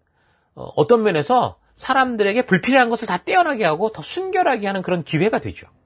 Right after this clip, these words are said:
그러니까 소망을 붙들고 있는 이들에게 다가오는 그런 핍박은 그래서 오히려 저들로 하여금 더욱더 강하게 소망을 붙들고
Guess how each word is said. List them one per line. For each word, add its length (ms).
그러니까 120
소망을 420
붙들고 420
있는 200
이들에게 380
다가오는 440
그런 160
핍박은 440
그래서 460
오히려 260
저들로 380
하여금 260
더욱더 480
강하게 380
소망을 400
붙들고 580